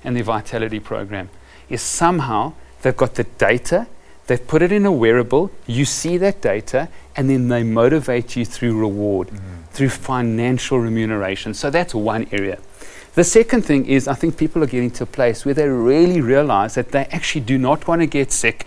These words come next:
Speaker 1: and have this life where they actually suffer and they got so much pain, and they've seen their mother with cancer or their grandmother have autoimmune or arthritis, and now they're looking at this and saying, Hang on, if I carry on the same trajectory, that's where I'm going. So suffering and disease, and then reward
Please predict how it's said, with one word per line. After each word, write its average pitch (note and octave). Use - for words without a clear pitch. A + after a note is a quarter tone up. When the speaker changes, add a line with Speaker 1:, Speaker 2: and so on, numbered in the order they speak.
Speaker 1:
and C3
have C#3+
this C#3+
life C3
where C3+
they C3
actually -
suffer -
and B2
they C3
got B2+
so D3
much C3+
pain, C#3+
and A#2+
they've B2+
seen C#3+
their C#3
mother B2+
with C3
cancer C3+
or C3
their C3
grandmother C#3+
have C3
autoimmune C3
or A2+
arthritis, C#3+
and B2
now C#3
they're B2+
looking D#3+
at D#3
this B2
and A2
saying, A#2+
Hang C#3+
on, A#2
if -
I D3
carry D#3
on C#3
the B2+
same B2+
trajectory, A#2
that's B2+
where B2
I'm A2+
going. A#2
So D3+
suffering G3
and G3
disease, C3
and D3
then D#3+
reward B2